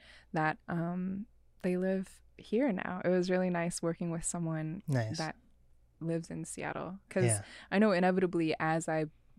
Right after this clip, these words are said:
Speaker 1: continue to build this, I know my team will grow into having people in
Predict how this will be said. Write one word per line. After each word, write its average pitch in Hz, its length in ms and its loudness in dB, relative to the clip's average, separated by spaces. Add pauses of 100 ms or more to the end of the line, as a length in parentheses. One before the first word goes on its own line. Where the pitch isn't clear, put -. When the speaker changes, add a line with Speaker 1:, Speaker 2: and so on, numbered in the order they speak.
(120)
Speaker 1:
continue 180 400 2
to 160 80 -2
build 156 260 0
this, 147 220 -4
I 160 40 -8
know 160 140 -4
my 156 160 -6
team 156 280 -6
will 151 140 -6
grow 147 400 -4
into 151 280 -8
having 156 320 -10
people 156 400 -8
in 147 300 -8